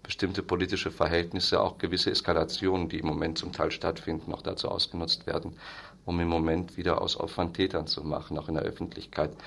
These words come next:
und damit eine entsprechende Forderung wieder umzukehren und entsprechend auch nicht, äh, realisierbar zu machen. Also ich denke, das wird die Taktik sein im Moment der,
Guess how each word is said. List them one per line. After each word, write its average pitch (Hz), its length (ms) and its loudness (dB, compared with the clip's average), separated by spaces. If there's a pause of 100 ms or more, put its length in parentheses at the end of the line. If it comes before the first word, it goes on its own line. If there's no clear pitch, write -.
(240)
und - 160 -2
damit 80 240 4
eine 87 140 2
entsprechende 87 560 -2
Forderung 76 440 -2
wieder 80 160 0
umzukehren 80 480 -2
und 80 120 -2
entsprechend - 520 -4
auch - 140 -4
nicht, - 340 -8
äh, 85 140 2
realisierbar 80 680 -2
zu - 160 -10
machen. - 300 -12 (600)
Also 92 120 4
ich 98 80 4
denke, 110 220 10
das 98 140 8
wird 90 100 2
die 85 60 2
Taktik 85 320 4
sein 78 160 2
im 80 80 2
Moment 78 300 0
der, - 200 2